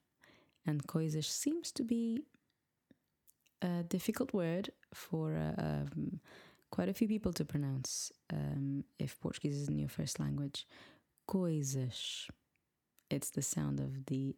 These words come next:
S in the middle of vowels, Z, and then the sh. Coisa. Sh. Coisas. Mas antes de levar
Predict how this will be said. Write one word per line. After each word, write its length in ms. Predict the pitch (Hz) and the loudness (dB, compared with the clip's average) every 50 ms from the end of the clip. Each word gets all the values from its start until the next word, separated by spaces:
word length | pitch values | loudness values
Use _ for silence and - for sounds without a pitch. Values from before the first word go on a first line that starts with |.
| _ - | _ -2
S 300 | - 170 - - - - | -2 -2 0 -2 -2 0
in 60 | 156 | 0
the 60 | 151 | 0
middle 280 | 143 143 135 139 143 139 | 0 0 0 0 0 0
of 80 | 139 135 | -2 -2
vowels, 560 | 139 139 135 135 135 135 139 135 131 - - _ _ - 147 | -2 -2 0 0 0 0 -2 -2 -4 -6 -8 _ _ -4 -4
Z, 300 | 131 127 131 135 139 139 - _ _ _ _ - | -2 -2 0 -2 -2 -2 -4 _ _ _ _ -4
and 220 | - 143 139 135 135 | -2 0 2 2 2
then 220 | 135 131 131 135 | 0 0 0 0
the 80 | 135 131 | 0 0
sh. 280 | - - - - - - _ - - - - - - _ - _ - | 0 0 0 -2 -2 -6 _ -20 -20 -20 -20 -20 -20 _ -20 _ -6
Coisa. 680 | - 165 156 151 143 143 139 135 135 135 135 139 135 127 - - _ _ _ _ _ _ _ _ _ | -2 0 2 2 2 2 0 0 -2 0 0 0 -2 -2 -6 -10 _ _ _ _ _ _ _ _ _
Sh. 240 | - - - - - - - _ _ _ _ _ - - - - | -2 -2 -2 -2 -4 -8 -14 _ _ _ _ _ -20 -20 -10 -4
Coisas. 520 | - 143 135 127 120 131 - - - - - - - - - - - - - - - - - _ _ _ - | -2 0 0 0 0 -2 -4 -4 -4 -6 -8 -10 -14 -20 -20 -20 -20 -20 -20 -20 -20 -20 -20 _ _ _ 2
Mas 240 | 180 170 170 156 175 | 2 4 4 4 4
antes 240 | 214 233 240 - - | 4 4 2 2 2
de 80 | 170 | 2
levar 480 | 170 170 156 151 151 139 135 135 135 - | 2 4 4 4 2 2 2 2 0 -2